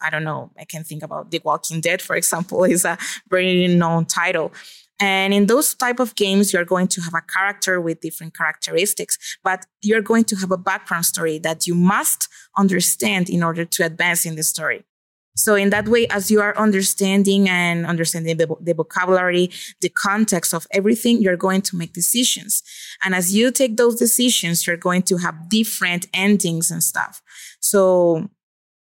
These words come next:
even though, as you said, not all the <laughs> games like shooting games or fifa or sporting games, we have games with story,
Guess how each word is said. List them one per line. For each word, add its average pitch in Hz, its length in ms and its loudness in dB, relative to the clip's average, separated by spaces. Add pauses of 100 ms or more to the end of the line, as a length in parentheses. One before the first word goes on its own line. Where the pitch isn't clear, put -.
(100)
even 233 260 4
though, 202 240 4
as 190 200 0
you 190 60 2
said, 180 260 0
not 196 380 0
all 202 140 2
the 202 120 0
<laughs> - 140 -4
games 190 300 2
like 175 160 0
shooting 185 400 2
games 175 560 0
or 170 220 0
fifa 185 460 0
or 170 140 0
sporting 175 460 -2
games, 196 360 0 (280)
we 226 140 2
have 208 300 0
games 185 260 0
with 175 120 -2
story, 180 640 2